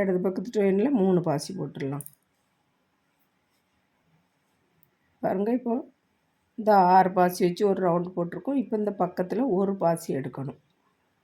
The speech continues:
பக்கத்தில் ஆறு பாசி வச்சு ஒரு ரவுண்டு இருக்கு பாருங்க,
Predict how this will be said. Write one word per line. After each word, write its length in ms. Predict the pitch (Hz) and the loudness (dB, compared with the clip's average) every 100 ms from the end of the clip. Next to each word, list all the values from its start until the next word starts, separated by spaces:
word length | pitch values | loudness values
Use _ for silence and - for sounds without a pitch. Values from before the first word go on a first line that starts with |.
| - | -6
பக்கத்தில் 360 | 170 170 180 202 190 180 | -4 -4 -4 0 2 2
ஆறு 160 | 180 190 190 _ _ _ _ 196 | 2 0 -8 _ _ _ _ -2
பாசி 260 | 185 185 185 | 0 2 0
வச்சு 180 | 185 196 | 2 -2
ஒரு 100 | 190 180 | -2 -2
ரவுண்டு 260 | 185 185 190 | -2 -2 -4
இருக்கு 200 | 180 180 | -4 -4
பாருங்க, 200 | 185 220 | -2 0